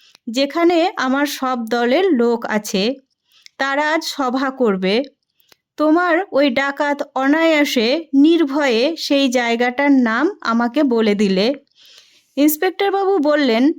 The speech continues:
"নামটা কি শুনতে পারি কি?" সদু বললে, "তুমি এমন প্রশ্ন আমাকে জিজ্ঞাসা করলে,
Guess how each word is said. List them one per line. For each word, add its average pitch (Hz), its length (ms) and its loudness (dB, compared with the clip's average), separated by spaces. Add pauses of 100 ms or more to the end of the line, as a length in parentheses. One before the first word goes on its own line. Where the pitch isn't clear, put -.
(120)
"নামটা 254 440 0
কি 339 200 0
শুনতে 262 420 2
পারি 330 280 0
কি?" 277 380 0 (1200)
সদু 302 440 0
বললে, 262 560 2 (520)
"তুমি 381 380 0
এমন 302 440 0
প্রশ্ন 392 340 -2
আমাকে 370 400 0
জিজ্ঞাসা 311 540 -2
করলে, 349 540 0